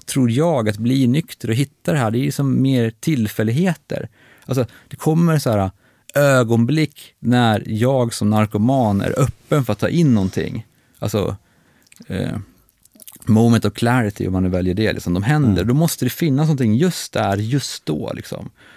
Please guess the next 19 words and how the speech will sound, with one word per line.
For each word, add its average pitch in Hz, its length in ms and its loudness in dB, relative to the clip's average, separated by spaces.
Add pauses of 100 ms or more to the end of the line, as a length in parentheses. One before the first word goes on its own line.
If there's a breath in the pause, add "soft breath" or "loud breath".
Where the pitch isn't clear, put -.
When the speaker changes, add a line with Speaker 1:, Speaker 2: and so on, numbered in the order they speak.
(220 soft breath)
Speaker 1:
Och 117 100 -4
det 120 80 -4
är 160 120 0
ju 175 60 2
bara 127 540 0
jävla - 200 -4
slumptur. - 1300 -4
Liksom. 85 200 -8
Man 113 80 -2
kan 123 420 -2
umgås 143 720 0
med 120 100 -2
mer 101 180 0
folk. 139 340 -4
Går 135 120 -2
man 156 140 0
på 135 100 -4
möten 123 600 0
så - 120 -4